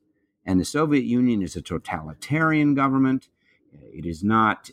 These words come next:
uh, encouraged democracy, let alone social democracy or democratic socialism, however you want to look at it.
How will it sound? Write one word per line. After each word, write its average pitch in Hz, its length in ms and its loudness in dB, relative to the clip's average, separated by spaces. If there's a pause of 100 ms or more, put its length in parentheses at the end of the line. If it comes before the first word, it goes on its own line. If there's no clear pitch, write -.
uh, 95 40 -8
encouraged 95 920 -2
democracy, 131 720 0
let 104 180 2
alone 90 280 2
social 147 440 0
democracy 113 640 0
or 90 140 4
democratic 92 540 0
socialism, 104 600 4
however 87 360 2
you 78 120 0
want 78 140 -4
to 69 80 -6
look 107 160 -2
at 101 160 4
it. 95 120 -10